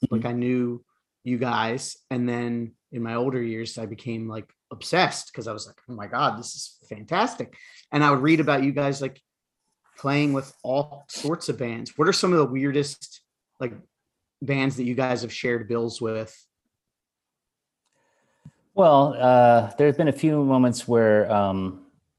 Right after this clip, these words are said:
Speaker 1: bec-, there's, like, a, in the early nineties, before the alternative, um,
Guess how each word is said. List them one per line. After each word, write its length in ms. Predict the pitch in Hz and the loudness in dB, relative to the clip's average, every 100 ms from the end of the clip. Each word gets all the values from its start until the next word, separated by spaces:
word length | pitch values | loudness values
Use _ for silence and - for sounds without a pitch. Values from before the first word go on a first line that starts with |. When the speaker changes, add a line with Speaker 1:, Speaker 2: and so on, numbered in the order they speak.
| _ _ _ _ - | _ _ _ _ -4
Speaker 1:
bec-, 360 | 123 123 - 104 | -4 -4 -12 -4
there's, 300 | 113 120 151 | 0 2 2
like, 160 | 131 | 4
a, 520 | 117 101 - - 80 - - | 6 6 4 -2 -8 -16 -14
in 140 | - 113 | -4 -4
the 80 | 104 | 0
early 720 | 123 131 120 107 104 98 98 | 0 2 2 2 2 -2 -2
nineties, 720 | 101 107 110 113 110 - - - _ _ 117 | -2 0 0 -2 -4 -10 -16 -20 _ _ -12
before 480 | 107 - - 113 113 | -12 -10 -4 0 0
the 300 | 101 98 101 | 0 -4 -4
alternative, 1000 | - 98 - - 127 131 120 110 104 - - _ _ _ _ _ _ - | 0 -2 -2 -4 -2 0 0 -2 -4 -12 -20 _ _ _ _ _ _ -6
um, 680 | 104 101 95 92 92 90 | -2 -2 -2 -4 -4 -6